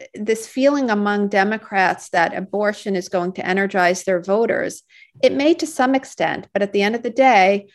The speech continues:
like I said before, people are going to vote on the economy, on inflation, and, uh, and on crime. Uh, those are the most important issues to voters.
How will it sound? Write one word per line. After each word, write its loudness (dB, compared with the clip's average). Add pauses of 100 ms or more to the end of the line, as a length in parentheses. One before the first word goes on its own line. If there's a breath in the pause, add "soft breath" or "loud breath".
(140)
like 0
I 2
said -2
before, 0
people -2
are -2
going -2
to -10
vote 0
on -6
the -4
economy, -6
on -10
inflation, -4
and, -4
uh, -4
and -6 (220)
on -4
crime. -8 (280 loud breath)
Uh, -4
those -2
are 0
the -2
most 0
important -4
issues -4
to -10
voters. -6